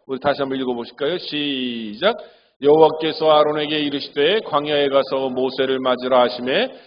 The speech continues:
그가 가서 하나님의 산에서 모세를 만나 그에게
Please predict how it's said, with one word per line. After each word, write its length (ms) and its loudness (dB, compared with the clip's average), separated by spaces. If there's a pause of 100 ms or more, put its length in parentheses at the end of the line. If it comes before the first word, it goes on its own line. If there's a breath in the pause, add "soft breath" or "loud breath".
(120)
그가 260 2
가서 320 2
하나님의 480 0
산에서 560 0
모세를 460 0
만나 720 0
그에게 500 2